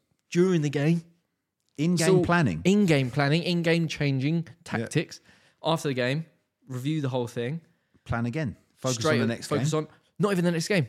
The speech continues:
Speaker 1: Tomorrow's training. Well, that's changed now because that was awful. Boom. Change the next day. What I did think, though, was as a new manager, right?
Speaker 2: Yeah.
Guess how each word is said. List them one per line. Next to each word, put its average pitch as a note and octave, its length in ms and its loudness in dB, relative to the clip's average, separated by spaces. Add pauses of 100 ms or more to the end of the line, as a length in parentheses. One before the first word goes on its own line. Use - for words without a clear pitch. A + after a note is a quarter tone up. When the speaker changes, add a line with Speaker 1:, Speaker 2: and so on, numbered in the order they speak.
(100)
Speaker 1:
Tomorrow's B2+ 340 2
training. A#2 380 -2
Well, A#2 140 -2
that's B2+ 160 -2
changed A2 320 -10
now A#2 100 -8
because A#2 240 -10
that B2+ 140 -4
was A2+ 100 -12
awful. A2 400 -10 (160)
Boom. B2 280 -4 (640)
Change C3+ 200 -4
the C3 60 -6
next - 240 -10
day. A#2 240 -10 (560)
What D3+ 220 -2
I F3 40 -2
did F#3 160 -4
think, G2+ 360 -12
though, F2+ 340 -10
was A#2 260 -8 (100)
as C#3 160 -4
a C#3+ 60 -4
new D#3+ 240 -2
manager, A2+ 440 -10
right? A2 280 -12 (500)
Speaker 2:
Yeah. A2 300 -4